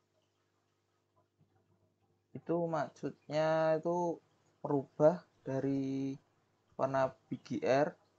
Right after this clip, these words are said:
ke abu-abu. Nah, ini menjadi burung abu-abu. Terus ini burung R G B, ini burung H S V. Kenapa B G R? Kalau di Google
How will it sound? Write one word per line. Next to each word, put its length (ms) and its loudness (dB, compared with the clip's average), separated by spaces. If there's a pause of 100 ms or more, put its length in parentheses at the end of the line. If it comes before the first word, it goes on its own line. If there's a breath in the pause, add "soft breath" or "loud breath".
(480)
ke 480 2 (960)
abu-abu. 720 2 (160)
Nah, 160 -4
ini 160 -8
menjadi 240 -4
burung 320 -6
abu-abu. 800 -6 (1040)
Terus 240 -12
ini 80 -6
burung 320 -4
R 160 -6
G 160 -10
B, 400 -2
ini 240 -10 (160)
burung 560 -6
H 80 -8 (160)
S 240 -8
V. 320 -4 (1400)
Kenapa 400 -2
B 80 -6
G 240 -4
R? 240 2
Kalau 400 -2 (320)
di 480 -4
Google 720 -4